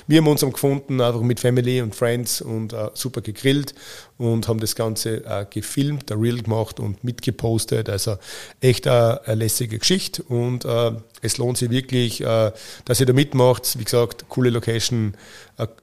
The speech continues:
cooles Fleisch, coole Musik, äh, coole Drinks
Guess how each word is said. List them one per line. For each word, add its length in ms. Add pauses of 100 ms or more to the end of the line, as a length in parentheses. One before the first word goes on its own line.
(300)
cooles 260
Fleisch, 640 (320)
coole 220
Musik, 560
äh, 520
coole 200
Drinks 560